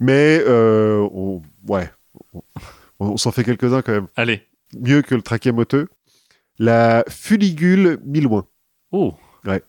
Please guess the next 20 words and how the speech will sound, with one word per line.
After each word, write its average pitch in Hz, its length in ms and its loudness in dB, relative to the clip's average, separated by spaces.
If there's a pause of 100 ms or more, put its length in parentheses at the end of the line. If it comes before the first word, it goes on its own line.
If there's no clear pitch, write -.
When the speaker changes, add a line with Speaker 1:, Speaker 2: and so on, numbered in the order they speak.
(120)
Speaker 1:
c'est 98 240 -6
une 90 260 -4
sorte 98 220 -6
de 98 80 -2
canard, 78 380 -6 (120)
<laughs> - 880 2
plus 151 220 -8
ou 117 40 -6
moins. 101 140 -8 (680)
Le 131 520 4
bondré 180 640 2
apivore. 120 560 0 (720)
Speaker 2:
Bondrée, 160 560 -2
peut-être 214 380 -6
que 175 100 -2
c'est 127 160 -4
pas 143 160 -2
mal 185 180 -2
à 127 60 0
Motus. 131 580 -8